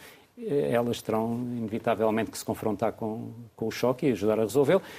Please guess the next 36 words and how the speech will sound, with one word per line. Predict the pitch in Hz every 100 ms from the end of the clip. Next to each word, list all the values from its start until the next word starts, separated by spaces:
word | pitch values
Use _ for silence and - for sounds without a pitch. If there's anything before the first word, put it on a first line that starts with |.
| -
O-, | 156 - 180
obviamente, | 123 151 156 -
pois, | 127 104 - - - - - -
o, | 277 233 233 254
o |
Estado | - - 185
depois | - -
tem | 180
que | -
se | -
reservar, | 120 127 127 113 113
é | 123
para | 120 147 147
apoiar | - 139 135 143 147 147 - - _
os | 117 120
danos | 143 143 -
sociais | - 139 - 143 131 139 - - _
que, | - - 113
enfim, | - 127
que | 127
esta | -
alteração | 127 117 117 - 120
possa | 131 127 151
ter. | 147 139 - - -
E | 113 104
o | 104
Estado | - 120 113
depois | 120 113
não | 127
vai | 123 117
ter | 117
recursos | 104 - 117 -
para | - 123
atender | 120 127 127
a | 135
tudo. | 127 101